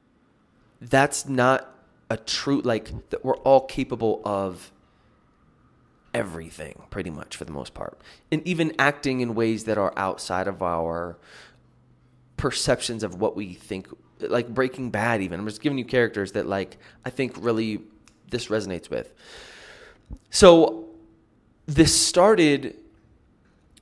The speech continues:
over, around a little over a year ago, but it, it started when I was in Mexico City. And so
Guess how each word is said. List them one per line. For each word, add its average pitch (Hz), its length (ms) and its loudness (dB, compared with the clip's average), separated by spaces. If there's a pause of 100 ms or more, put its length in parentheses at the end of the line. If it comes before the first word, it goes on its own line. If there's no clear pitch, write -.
(960)
over, 185 340 10
around 180 600 6 (420)
a 175 40 8
little 220 260 6
over 185 180 8
a 160 60 8
year 123 240 2
ago, 52 280 -6 (960)
but 135 300 6
it, - 280 0 (1080)
it 147 120 4
started 180 420 4
when 156 120 4
I 135 100 4
was 131 160 2
in 120 100 -2
Mexico - 320 -4
City. - 380 -10 (680)
And 123 280 2
so 110 680 4